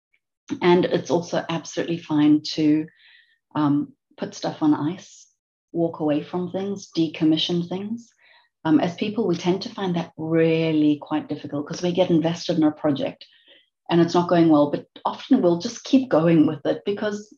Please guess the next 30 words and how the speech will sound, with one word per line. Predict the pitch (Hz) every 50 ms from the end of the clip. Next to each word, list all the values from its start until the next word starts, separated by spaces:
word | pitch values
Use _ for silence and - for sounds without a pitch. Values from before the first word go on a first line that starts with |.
| _ -
I | 226 254
don't | 294 311 320
know, | 277 180
we | 156 165
wanted | 180 190 214 233 240 -
to | - 277
achieve | 254 - - - - 170 175 -
something. | - 180 165 156 - 151 147 147 156 151
We've | 165 175 180 175 - -
invested | 190 190 180 190 202 202 202 - - 214
a | 190
lot | 170 165 160 175 196
in | 175 135
it. | 131 139 -
I | - 180 185
understand | 185 190 180 180 175 - - 165 170 175 180 -
that. | - 165 170 175 _ _ _ - - - - - _ _ _
So | - - 185
there | 175 170 190 196 208 208
is | 208 202 -
a | 175
skill | 175 - - - - - 196 160 - - 156 160 - _ _ _ _ _ _ _ _ -
in | 175 175 165
walking | 156 156 160 160 - 156 151
away | 151 143 151 151 151
from | 143 - 156 156 151
something | - - 262 262 - - - 185 - _
or | - 262 294 269
realizing | 226 214 214 214 196 170 151 151 151 294 - - 147 151 160 156
that | 160 156 156 165 165